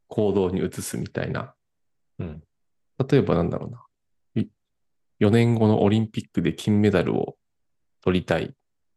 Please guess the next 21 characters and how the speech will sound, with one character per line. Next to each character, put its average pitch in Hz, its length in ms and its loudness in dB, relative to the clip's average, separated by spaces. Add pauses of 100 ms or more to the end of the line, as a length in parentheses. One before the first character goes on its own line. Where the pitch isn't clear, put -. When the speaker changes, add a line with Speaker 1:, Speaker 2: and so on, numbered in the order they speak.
(220)
Speaker 1:
取 - 140 2
っ - 40 -18
て 90 120 0
る - 280 -4 (240)
自 92 120 2
分 85 240 -2 (680)
と - 240 4
今 98 180 2
の 82 60 -2
自 80 160 -2
分 85 240 -2
の 85 100 0
ギ 87 100 2
ャ 80 60 -4
ッ - 40 -20 (120)
プ 95 120 2
を 90 280 2 (460)
考 104 240 -2 (100)
え 87 60 -2
て、 - 400 0 (680)
例 - 60 -8